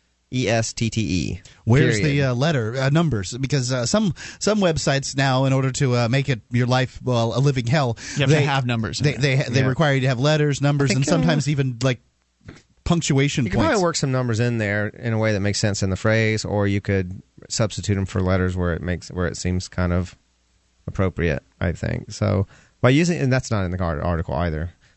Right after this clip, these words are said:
Speaker 1: Uh, by using something that isn't a word and never has been, you're increasing the pool of necessary guesses exponentially.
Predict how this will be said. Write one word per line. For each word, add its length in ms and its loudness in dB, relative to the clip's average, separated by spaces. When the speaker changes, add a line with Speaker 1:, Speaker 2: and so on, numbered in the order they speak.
Speaker 1:
Uh, 180 2
by 140 0
using 280 2
something 260 0
that 120 0
isn't 240 2
a 40 -2
word 220 0
and 80 0
never 200 0
has 220 2
been, 280 -2
you're 140 0
increasing 360 -2
the 80 0
pool 240 0
of 60 0
necessary 460 0
guesses 460 -4
exponentially. 960 -4